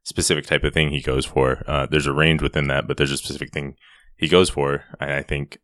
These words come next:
other directors will bring something new to the table, something fresh. And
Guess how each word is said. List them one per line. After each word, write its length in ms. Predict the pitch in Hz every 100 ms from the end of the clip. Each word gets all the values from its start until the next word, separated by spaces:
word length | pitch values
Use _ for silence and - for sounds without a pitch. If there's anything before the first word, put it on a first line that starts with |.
| -
other 160 | 73
directors 420 | 69 71 - 76
will 120 | 76 67
bring 320 | 71 69 -
something 360 | - 73 76
new 140 | 71 71
to 80 | 69
the 100 | 69
table, 300 | 71 71 73
something 300 | 73 71 69
fresh. 280 | - 71 -
And 240 | - 71